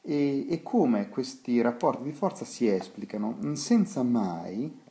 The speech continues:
almeno apparentemente, esprimere un, eh, giudizio di valore. E per questo anche Tucidide è stato spesso definito, eh, nei termini del relativismo, perché, eh, una volta che egli ha sottolineato, eh,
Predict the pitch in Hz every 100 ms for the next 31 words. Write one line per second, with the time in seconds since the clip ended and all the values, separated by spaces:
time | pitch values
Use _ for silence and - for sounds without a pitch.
0 | - 104 110 - 101 117 180 185 156 143
1 | - - - 214 - 233 214 170 143 135
2 | - 170 170 160 143 139 - 127 127 120
3 | 117 113 113 147 151 - 107 98 98 95
4 | 95 95 - - - - - 135 135 135
5 | - - 190 247 240 139 120 120 117 -
6 | 156 143 117 107 - - - - 123 -
7 | 120 107 104 101 101 101 - 120 120 117
8 | 104 - - _ - - 85 101 117 123
9 | 120 131 127 113 110 110 107 104 - 104
10 | 95 110 104 156 156 202 185 156 - 113
11 | 135 131 135 139 151 190 202 143 - 127
12 | 135 143 143 113 120 131 123 113 - -
13 | - 131 135 127 139 151 120 95 110 101
14 | 101 - 110 110 107